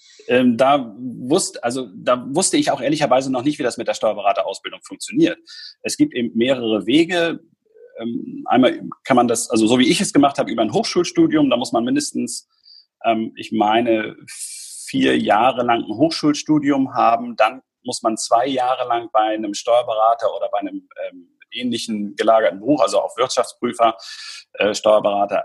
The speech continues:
gearbeitet haben und dann kann man einen Antrag auf Zulassung zur Prüfung stellen. Dann ist man ja aber noch nicht vorbereitet. Und das habe ich, äh, damals gemacht. Das muss man in Eigenregie machen. Es gibt verschiedene Dienstleister, die das anbieten.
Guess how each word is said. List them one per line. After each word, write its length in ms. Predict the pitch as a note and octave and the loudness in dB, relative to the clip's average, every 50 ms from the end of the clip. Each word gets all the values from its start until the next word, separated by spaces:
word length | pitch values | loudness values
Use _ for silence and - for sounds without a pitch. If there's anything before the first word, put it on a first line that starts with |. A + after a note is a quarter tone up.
| - _ | -6 _
gearbeitet 640 | - G#2+ G#2+ - A2+ C3+ D#3+ F3 E3+ D#3+ D3+ - C3 | -8 -6 -4 0 2 4 4 4 2 0 -4 -2 2
haben 220 | C3+ C3+ - D#3+ | 2 2 2 0
und 180 | - A2+ G#2 - | -6 -8 -6 -4
dann 220 | A2 B2+ D#3+ E3+ - | -2 -2 -2 -2 -4
kann 180 | - C#3 C3+ | -4 -4 -2
man 240 | C3+ C3 B2+ B2+ - | 0 0 -2 -2 -6
einen 240 | - - G#2+ G#2 G2+ - | -10 -10 -8 -8 -8 -8
Antrag 540 | - G#2+ A#2 C#3+ D#3 D3+ - C#3+ C#3 - - | -8 -2 0 2 2 2 2 0 0 0 -2
auf 100 | - G#2 - - - | -6 -6 -6 -8 -8
Zulassung 640 | - - C#3+ C3+ B2+ B2 - - _ - A#2+ A2+ A2+ | -2 0 2 2 2 0 -2 -6 _ -8 -8 -6 -6
zur 240 | - - A#2 - - | -6 -6 -8 -8 -10
Prüfung 480 | - - C3 B2 A2+ - - D#3+ D#3+ | -2 2 2 4 4 2 -2 -8 -8
stellen. 420 | - - - - - D3+ D3+ D#3 _ _ _ _ _ _ _ - | -8 -8 -8 -10 -12 -12 -12 -16 _ _ _ _ _ _ _ -20
Dann 420 | - - - G#2+ G2+ G#2 G2 - _ _ _ | -12 -2 0 2 2 2 2 0 _ _ _
ist 180 | - C#3+ C#3 - | -4 -4 0 2
man 100 | - A#2 | 2 4
ja 120 | A2 G#2+ | 4 4
aber 100 | G2+ G#2+ | 4 2
noch 140 | G#2+ A2 G#2+ | 0 0 0
nicht 120 | A2+ G#2+ - | -2 0 2
vorbereitet. 600 | - A#2 F2 F2 D#2+ E2+ E2 E2+ - - - - | 2 2 2 2 -2 -4 -4 -4 -6 -8 -10 -8
Und 140 | E2 E2+ F#2+ | -6 -4 -4
das 160 | - - - | -4 -2 -2
habe 140 | B2+ - C3 | -2 -2 -2
ich, 200 | B2 - - - - | -4 -6 -10 -10 -6
äh, 160 | A#2 A#2 A2 | -4 -4 -2
damals 720 | - - G2 G2+ A2 A2 A2 A2+ G#2+ - - - - _ _ _ _ - - - - - | 0 0 0 2 2 2 0 0 -2 -4 -6 -8 -10 _ _ _ _ -18 -18 -16 -12 -4
gemacht. 280 | A#2 A2+ B2 B2 - | -2 0 0 0 0
Das 120 | A2+ G#2 - | -2 -4 -4
muss 120 | A#2+ G#2 | -4 0
man 100 | G#2 G2+ | 0 0
in 120 | G2 F2+ - | 0 0 0
Eigenregie 640 | - A#2 A2 C3 C#3+ C3+ C#3 C#3 C3 - C#3+ C#3 | 2 2 4 4 2 2 2 0 -2 0 2 4
machen. 260 | C3 C3+ C3+ - - A#2 | 4 4 2 2 0 -4
Es 140 | G#2+ - | -4 -4
gibt 180 | - G#2+ - - | -6 -10 -8 -8
verschiedene 440 | - G2 - - A#2 G#2 G#2+ G2 F2+ | -6 -6 -4 -4 -4 -2 -2 -2 -2
Dienstleister, 600 | - A#2 C3+ - - A#2+ A2+ A2 A2+ - G#2+ - | -2 -2 -2 0 0 2 2 2 2 -2 -4 -4
die 80 | - | -4
das 160 | F#2+ F#2 - - | -4 -2 -2 0
anbieten. 500 | - B2+ C3+ - - - - B2+ - | 0 0 0 -2 -2 -2 -4 -6 -6